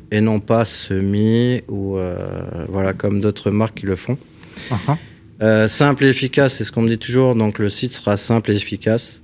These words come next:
Speaker 1: Tu as
Speaker 2: Uh-huh.
Speaker 1: le prix, tu peux payer en plusieurs fois, et cetera. T'as le meuble livré à l'étage.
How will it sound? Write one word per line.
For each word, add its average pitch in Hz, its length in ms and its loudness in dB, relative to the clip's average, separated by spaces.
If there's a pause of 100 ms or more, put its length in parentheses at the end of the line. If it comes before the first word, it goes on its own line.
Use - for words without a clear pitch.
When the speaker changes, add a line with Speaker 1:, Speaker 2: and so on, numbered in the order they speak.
Speaker 1:
Tu - 120 0
as 107 40 6
Speaker 2:
Uh-huh. 107 60 4
Speaker 1:
le 110 80 0
prix, 110 240 0
tu - 120 -12
peux 92 120 -6
payer 95 160 -2
en 95 60 -2
plusieurs 90 280 -6
fois, 98 320 0
et 95 80 -2
cetera. 98 360 -2
T'as 101 160 -2
le 98 120 0
meuble 95 280 0
livré 95 360 -2
à 110 100 0
l'étage. 107 540 -2